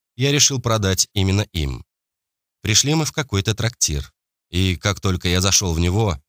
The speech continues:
то услышал знакомый грубый голос. «О, чел, это ты! Решил всё-таки продать свою эльфийку?» Я обернулся. Да, так и есть.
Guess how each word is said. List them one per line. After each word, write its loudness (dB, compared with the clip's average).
то 0
услышал 2
знакомый 0
грубый -2
голос. -2
«О, 2
чел, 2
это 0
ты! 0
Решил 2
всё-таки 2
продать 2
свою 2
эльфийку?» -2
Я 2
обернулся. -2
Да, 4
так -2
и 2
есть. -2